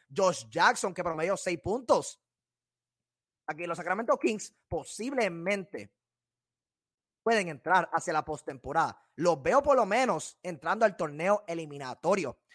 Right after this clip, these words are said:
Aunque la próxima temporada la Conferencia Oeste va, va a volver a ser peligroso. Los Ángeles Clippers, que van a tener de vuelta a Paul George y a Kawhi Leonard. Veremos a ver qué ocurre con es-, con esa situación que está pasando con Kyrie Irving y los Brooklyn Nets, lo cual voy a estar hablando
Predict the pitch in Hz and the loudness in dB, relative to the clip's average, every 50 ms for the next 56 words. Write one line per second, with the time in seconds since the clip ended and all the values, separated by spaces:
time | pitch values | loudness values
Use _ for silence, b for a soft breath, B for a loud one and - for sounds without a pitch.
0 | b b b 190 214 - 202 185 - - 175 175 - 196 196 190 196 175 - 160 | b b b 2 2 2 0 0 0 -2 -4 -6 -4 -4 -4 -4 -4 -4 -2 0
1 | 151 160 180 180 165 165 - 156 156 151 - 147 131 135 147 143 - - 214 208 | 2 4 4 2 0 -2 -4 -6 -8 -6 -6 -4 -4 -4 -4 -4 0 0 0 0
2 | 196 - _ _ _ _ _ _ - 151 147 - _ - 151 160 160 175 170 151 | 0 -4 _ _ _ _ _ _ -4 -4 -4 -4 _ -2 -2 0 2 2 2 2
3 | 156 180 185 165 160 - - 170 170 160 - - 165 147 127 120 131 147 165 - | 2 0 2 0 0 -2 -2 -4 -6 -6 -6 -6 -6 -6 -6 -4 -2 -2 0 2
4 | 220 226 220 220 _ _ _ _ _ _ _ _ - - 175 165 165 170 170 156 | 2 0 0 -2 _ _ _ _ _ _ _ _ -2 0 2 2 2 2 -2 -6
5 | 143 - - 156 170 185 - 220 220 226 - - - _ _ _ _ - 160 170 | -8 -6 -4 -2 -2 2 4 4 4 4 4 0 -8 _ _ _ _ 0 0 0
6 | 180 180 180 190 196 190 185 170 160 175 185 185 - - 185 175 165 - - 165 | 2 0 0 0 0 0 0 0 2 2 0 2 2 4 6 6 6 4 2 0
7 | 160 147 - 170 156 147 135 165 175 185 180 - - 185 170 160 - 165 160 151 | 0 0 0 -2 -2 -2 0 2 2 2 2 0 -2 -2 -2 -2 -2 0 0 0
8 | 139 123 117 135 151 175 202 220 214 - _ _ _ _ _ _ _ _ - 160 | 0 -2 -4 -4 0 2 4 4 2 2 _ _ _ _ _ _ _ _ -4 -4
9 | 147 160 170 175 180 185 180 - - 170 151 - - 175 190 196 165 175 180 165 | -2 0 2 2 2 2 0 -2 -2 -4 -4 -2 -4 -4 -4 -2 -4 -4 -6 -8
10 | - - - 170 165 160 - - - 165 - - - 170 170 - - 170 170 165 | -8 -8 -4 -4 -4 -4 -6 -8 -8 -6 -6 -6 -4 -6 -4 0 2 4 4 4
11 | 156 143 - _ _ _ _ _ _ _ _ _ _ _ - 175 175 185 175 185 | 4 2 -2 _ _ _ _ _ _ _ _ _ _ _ 0 0 0 0 0 0
12 | 180 175 175 170 - 175 170 165 156 160 175 175 185 190 - 180 180 175 165 139 | 0 0 0 0 0 -2 0 0 0 0 2 2 0 -2 -2 -2 -2 -2 -2 -2
13 | 170 165 - - 143 147 175 160 - - - 165 156 - 156 151 139 156 160 - | -4 -6 -6 -6 -4 -2 -2 -2 -2 -2 -2 -2 0 0 0 0 0 -2 -2 0
14 | 196 175 170 170 170 175 170 175 170 160 151 151 143 139 135 | 0 0 2 0 0 0 0 2 2 2 2 0 -2 -4 -6